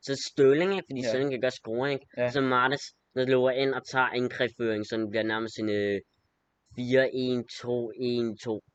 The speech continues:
Speaker 2: Nå, ja.
Speaker 1: Men det bliver godt, det bliver helt sikkert godt for dem, hvis de laver den,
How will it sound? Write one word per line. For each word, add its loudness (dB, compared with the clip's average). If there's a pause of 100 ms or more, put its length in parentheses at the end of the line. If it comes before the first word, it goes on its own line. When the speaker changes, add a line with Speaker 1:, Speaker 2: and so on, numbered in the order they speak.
(440)
Speaker 2:
Nå, -6
ja. -6 (1400)
Speaker 1:
Men 2
det -2
bliver 6 (120)
godt, 6
det 4
bliver 6
helt -2
sikkert 0
godt 2
for 2
dem, 2
hvis -4
de -2
laver 2
den, -2